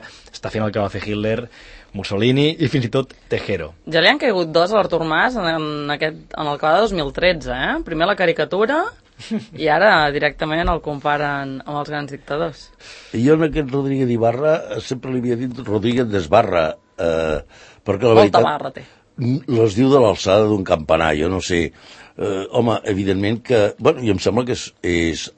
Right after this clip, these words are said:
Speaker 3: eh, admirador del Barça o seguidor del Barça o alguna cosa d'aquesta, vull dir
Speaker 2: Ho desconec.
Speaker 3: Sí,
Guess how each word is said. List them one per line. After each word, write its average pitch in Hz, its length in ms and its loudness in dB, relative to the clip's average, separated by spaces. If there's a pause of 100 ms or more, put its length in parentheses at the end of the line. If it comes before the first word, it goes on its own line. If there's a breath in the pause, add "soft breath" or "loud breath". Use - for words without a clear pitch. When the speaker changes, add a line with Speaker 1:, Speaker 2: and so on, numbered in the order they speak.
(140)
Speaker 3:
eh, 73 600 0
admirador 76 580 -2
del 69 120 -4
Barça - 320 2
o 71 40 -4
seguidor 76 400 -4
del 67 160 -4
Barça 87 300 -4
o 78 100 -4
alguna 76 240 -6
cosa 73 160 -6
d'aquesta, 127 240 -8
vull 82 140 -6
dir 82 140 -4 (120)
Speaker 2:
Ho 165 80 -6
desconec. 160 500 -6 (480)
Speaker 3:
Sí, 117 280 8